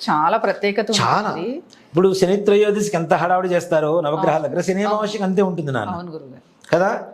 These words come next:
Speaker 1: అవును.
Speaker 2: అ-, అంత గొప్ప రోజుని మన దగ్గరలో ఉన్నటువంటి దేవాలయంలో చేసుకోండి, నేను కాదన్ను. దానికంటే ఇంకొక స్టెప్ ముందుకు ఆలోచించి అడుగు వేయండి,
Speaker 1: మ్మ్.
Speaker 2: ఒక్క స్టెప్ ముందుకు వేయండి.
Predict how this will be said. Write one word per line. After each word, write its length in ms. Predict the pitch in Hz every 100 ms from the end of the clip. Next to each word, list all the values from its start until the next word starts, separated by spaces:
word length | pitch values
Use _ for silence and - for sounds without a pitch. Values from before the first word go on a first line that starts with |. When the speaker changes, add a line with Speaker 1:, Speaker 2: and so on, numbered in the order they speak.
| -
Speaker 1:
అవును. 280 | 160 - -
Speaker 2:
అ-, 120 | 143 -
అంత 380 | 202 214 -
గొప్ప 380 | 233 170 180 208
రోజుని 640 | 240 233 185 165 185 247 - _ _ _ _ _ -
మన 220 | 139 185
దగ్గరలో 440 | 226 214 202 240 247
ఉన్నటువంటి 420 | 240 226 220 214
దేవాలయంలో 420 | 196 208 220 220
చేసుకోండి, 460 | 220 233 226 214 208
నేను 160 | 190
కాదన్ను. 400 | 160 170 160 123 - _ _ _ -
దానికంటే 500 | 143 175 170 180 190
ఇంకొక 360 | 175 180 - 156
స్టెప్ 400 | - - 190 220
ముందుకు 540 | 196 202 202 180 156
ఆలోచించి 600 | 147 127 170 190 190 180
అడుగు 180 | 156 180
వేయండి, 440 | 175 165 170 220 - _ _ _
Speaker 1:
మ్మ్. 180 | 180 170
Speaker 2:
ఒక్క 140 | 165 208
స్టెప్ 300 | 214 202 208
ముందుకు 280 | 190 196
వేయండి. 460 | 185 175 175 196 -